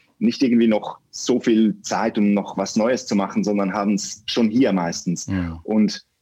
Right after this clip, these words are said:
Speaker 1: darunter leidet dann sehr häufig die Evangelisation, ne? Also man hat tausend andere Sachen und für die Evangelisation reicht's dann meistens eben leider nicht mehr. Und deshalb haben wir von Anfang an gesagt, wir wollen sehr viel von unserer Seite her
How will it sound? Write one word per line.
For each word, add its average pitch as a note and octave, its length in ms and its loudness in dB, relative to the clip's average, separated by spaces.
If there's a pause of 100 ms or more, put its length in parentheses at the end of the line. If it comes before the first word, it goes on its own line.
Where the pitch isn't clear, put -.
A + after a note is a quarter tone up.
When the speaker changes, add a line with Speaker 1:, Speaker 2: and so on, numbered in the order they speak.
(140)
Speaker 1:
darunter C#3 380 0
leidet B2 320 -2
dann A2 120 -2
sehr A#2 180 -2
häufig B2 320 -4
die - 120 -2
Evangelisation, G2 1080 -2
ne? G2+ 240 -2
Also G#2 220 0
man G2+ 220 0
hat G#2 260 -6 (120)
tausend A#2+ 360 -2
andere A2+ 300 -2
Sachen A#2+ 420 -2 (240)
und G#2 100 -4
für A2 80 -2
die C3+ 120 2
Evangelisation A2 640 2
reicht's G2+ 380 -4
dann G2 160 0
meistens G2 480 -2
eben G2 380 2 (180)
leider F2+ 320 -2
nicht F#2 300 -2
mehr. F2+ 160 0
Und E2+ 120 -2
deshalb G#2 220 -2
haben A2+ 160 2
wir G#2 100 0
von G#2+ 100 -2
Anfang G#2 260 -2
an G#2 80 -4
gesagt, G2 300 -2
wir F#2+ 100 -2
wollen G2 260 0 (240)
sehr A2+ 220 -2
viel B2 320 0
von G#2+ 140 -4
unserer G#2 320 0
Seite G2 340 -4
her F#2 400 -2